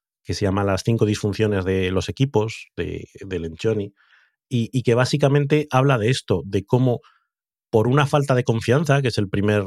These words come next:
la primera disfunción, no se dan las conversaciones relevantes que tiene que haber dentro de un equipo. Por lo tanto, lo que se genera es una falsa armonía.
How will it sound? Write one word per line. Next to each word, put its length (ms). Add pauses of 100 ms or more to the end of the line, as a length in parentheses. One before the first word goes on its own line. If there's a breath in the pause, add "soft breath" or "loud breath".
(100)
la 180
primera 300
disfunción, 640
no 80
se 140
dan 160
las 120
conversaciones 760
relevantes 760
que 100
tiene 200
que 80
haber 160
dentro 280
de 40
un 120
equipo. 360 (580)
Por 100
lo 60
tanto, 220
lo 120
que 320
se 120
genera 260
es 100
una 180
falsa 300
armonía. 480